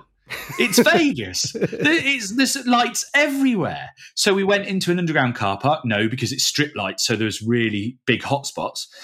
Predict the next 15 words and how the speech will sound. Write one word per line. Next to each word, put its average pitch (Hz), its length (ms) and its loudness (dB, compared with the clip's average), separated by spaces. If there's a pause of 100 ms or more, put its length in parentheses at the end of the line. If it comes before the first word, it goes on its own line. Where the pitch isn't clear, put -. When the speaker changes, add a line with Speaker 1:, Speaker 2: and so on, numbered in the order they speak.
(160)
Speaker 1:
So - 140 2
I 151 60 2
convinced 170 520 0
the 147 160 -6
Aria 170 340 2
Hotel 131 500 0
to - 120 -6
let 143 220 -2
us 131 100 -4
onto 139 200 -4
their 131 180 0
roof 123 640 -2 (480)
with 123 180 2
the - 60 -2
car, 123 500 -2